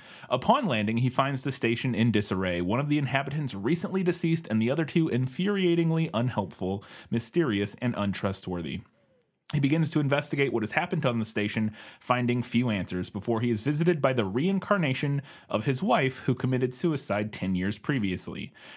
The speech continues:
We then fluctuate from history and science lessons about Solaris and the ability slash inability of humans to ever truly make, quote, "contact" with such an alien life form,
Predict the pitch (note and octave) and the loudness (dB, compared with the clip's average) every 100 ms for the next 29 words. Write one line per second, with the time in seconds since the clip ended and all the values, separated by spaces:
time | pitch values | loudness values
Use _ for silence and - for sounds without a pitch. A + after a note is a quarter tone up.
0 | - G2+ B2+ A#3 A3 G3 F#3 - F3+ F3 | -4 0 2 2 2 0 0 2 0 0
1 | C3+ A2 - - F#3+ F#3+ B2 B2 - E3 | -2 -2 -2 -2 0 0 0 0 0 0
2 | E3+ E3 E3 E3 D#3+ - A#2 G2 - B2+ | -2 0 -2 0 -4 -2 -2 -2 -2 -2
3 | F#3 G#2 - - A2 A2 G2+ A#2+ A#2+ A#2+ | 0 -2 -4 -2 2 2 2 2 2 2
4 | A2 - G#2+ - C#3+ C#3+ B2 A#2 A2+ G#2+ | 0 0 0 0 -2 0 2 2 2 0
5 | - A2+ A2+ - E2+ G#2 G2+ - E3 B2 | 0 0 0 -2 -2 -2 -2 0 2 2
6 | A2+ A2 - - G2+ - - D#3+ E3+ D#3+ | 0 -2 -6 -4 -4 -6 -6 -2 0 2
7 | F#2+ - - G2 - F#2 G2+ F#2+ G2 F#2 | 0 0 -6 -6 -4 -4 -4 -2 -2 -2
8 | F#2+ G2+ - D#3 | -2 -4 -2 -2